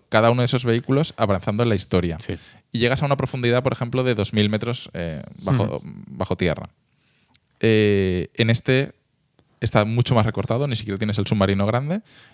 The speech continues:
Speaker 1: y solo llegas en el punto más profundo, llegas a mil metros.
Speaker 2: Curioso.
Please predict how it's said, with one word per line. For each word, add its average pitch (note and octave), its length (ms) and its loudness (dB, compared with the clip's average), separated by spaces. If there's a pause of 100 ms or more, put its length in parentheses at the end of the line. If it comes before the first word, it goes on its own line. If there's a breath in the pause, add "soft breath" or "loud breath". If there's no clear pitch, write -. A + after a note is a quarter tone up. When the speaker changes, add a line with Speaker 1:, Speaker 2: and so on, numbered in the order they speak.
Speaker 1:
y - 80 -6
solo A2+ 220 4
llegas A#2 360 -2
en B2+ 140 -2
el G#2 240 2 (220)
punto B2+ 280 4
más C3 320 -2 (360)
profundo, B2+ 420 2
llegas A#2+ 240 -2
a A2+ 60 -2
mil G2 240 2
metros. - 420 -6 (160)
Speaker 2:
Curioso. F#2+ 420 0